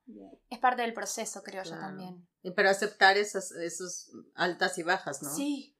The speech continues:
Speaker 2: sí, sí.
Speaker 3: Ujú.
Speaker 2: Y entenderte que también está bien que te pase. Y te tiene que pasar. Eh, y bueno, y así surgió Paquita,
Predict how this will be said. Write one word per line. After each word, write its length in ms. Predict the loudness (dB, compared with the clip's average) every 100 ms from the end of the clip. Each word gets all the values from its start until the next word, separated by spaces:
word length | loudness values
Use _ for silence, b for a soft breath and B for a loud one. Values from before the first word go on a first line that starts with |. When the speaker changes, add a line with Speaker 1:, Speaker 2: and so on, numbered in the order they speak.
| _ _
Speaker 2:
sí, 340 | -12 -10 -10
sí. 320 | -10 -14 -14 -14
Speaker 3:
Ujú. 120 | -10
Speaker 2:
Y 140 | -2 0
entenderte 640 | 0 -2 -2 -2 0 -6
que 100 | -4
también 840 | -6 -8 -6 -4 -4 -6 -14 -18 _ _ _ _ _ _ _ _ _ _
está 280 | -18 -12 -10
bien 220 | -8 -8
que 80 | -12
te 100 | -20
pase. 320 | -20 -20 -20 _ _ _ _ _ _ _ _ _ -20 -20 -20 _ _
Y 80 | -14
te 100 | -14
tiene 320 | -12 -12 -12
que 80 | -14
pasar. 400 | -18 -18 -20 -20 _ _ _ _ _ _ _ _
Eh, 680 | -16 -16 -16 -18 -20 -20 _ _ _ _ _ _ -10
y 60 |
bueno, 380 | -4 0 -2 -4 b b _
y 80 | -8
así 340 | -8 -8 -8
surgió 400 | -8 -12 -10 -6
Paquita, 640 | -6 -8 -8 -4 -4 -6